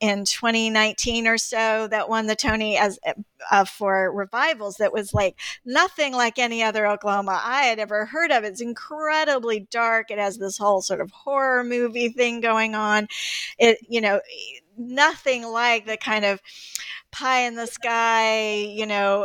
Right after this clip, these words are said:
optimism of Oklahoma that we, that I certainly associated with before I went to that production. So, you know, that certainly is, is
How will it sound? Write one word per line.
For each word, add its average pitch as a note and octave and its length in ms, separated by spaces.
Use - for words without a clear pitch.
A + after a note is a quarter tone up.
optimism A3+ 960
of G#3+ 220
Oklahoma A3 880
that G#3+ 120
we, G#3 300
that G#3+ 220
I B3 340
certainly G#3+ 340
associated G#3+ 420
with G3+ 140
before G#3 280
I G3 100
went G#3 180
to - 80
that - 180
production. A3+ 560
So, A#3 480
you A3+ 120
know, G3+ 80
that G3+ 240
certainly F#3+ 480
is, G3 420
is F3 300